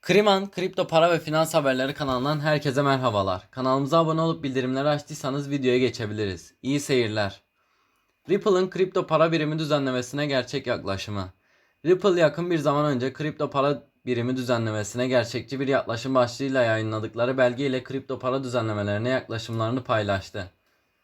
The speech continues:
Söz konusu belge kripto para birimlerinin ve blockchain teknolojisinin hızla geliştiğini,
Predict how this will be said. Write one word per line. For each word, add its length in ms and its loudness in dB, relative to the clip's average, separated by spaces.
Söz 320 2
konusu 360 -2
belge 340 2
kripto 360 -4
para 260 4
birimlerinin 480 0
ve 120 -2
blockchain 460 -2
teknolojisinin 800 -4
hızla 320 0
geliştiğini, 680 -4